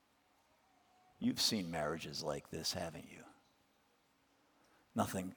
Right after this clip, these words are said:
testifies to the power of God more than a wonderful marriage. Those of you who have been granted the gift of celibacy, it's not a curse. It is a gift.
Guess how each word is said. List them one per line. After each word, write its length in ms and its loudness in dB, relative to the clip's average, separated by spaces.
testifies 760 4
to 100 -4
the 120 -4
power 400 4
of 160 -8
God 460 4
more 320 0
than 180 -4
a 80 -6
wonderful 500 -6
marriage. 640 -8
Those 220 6
of 100 2
you 180 8
who 80 6
have 120 4
been 160 0
granted 440 6
the 100 4
gift 460 4
of 80 -2
celibacy, 760 6
it's 200 0
not 180 6
a 40 6
curse. 680 2
It 100 -6
is 180 2
a 60 2
gift. 580 -6